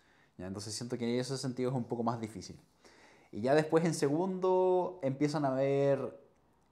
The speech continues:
eh, ramos un poco más complejos en el sentido de que empiezas a pisar un hospital por primera vez. Por ejemplo, yo en segundo año por primera vez saqué un tubo de sangre, por ejemplo, a una persona.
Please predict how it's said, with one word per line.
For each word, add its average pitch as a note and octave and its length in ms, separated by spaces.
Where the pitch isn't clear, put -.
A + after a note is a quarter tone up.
eh, A2 280
ramos C#3+ 240
un D3+ 80
poco D3 160
más D3 140
complejos C#3+ 540
en D3+ 80
el C3+ 80
sentido B2+ 240
de B2+ 80
que B2+ 80
empiezas B2+ 280
a A#2+ 60
pisar B2+ 200
un C3+ 60
hospital C3+ 300
por D#3+ 100
primera C#3+ 240
vez. F#2+ 240
Por F#2+ 100
ejemplo, B2 220
yo C3+ 60
en C3 60
segundo C3+ 260
año C#3+ 180
por C#3 140
primera A#2+ 240
vez C3+ 160
saqué C3 540
un B2+ 240
tubo B2+ 220
de A#2+ 60
sangre, F#2 260
por D2 120
ejemplo, E2 280
a - 20
una E2+ 100
persona. - 360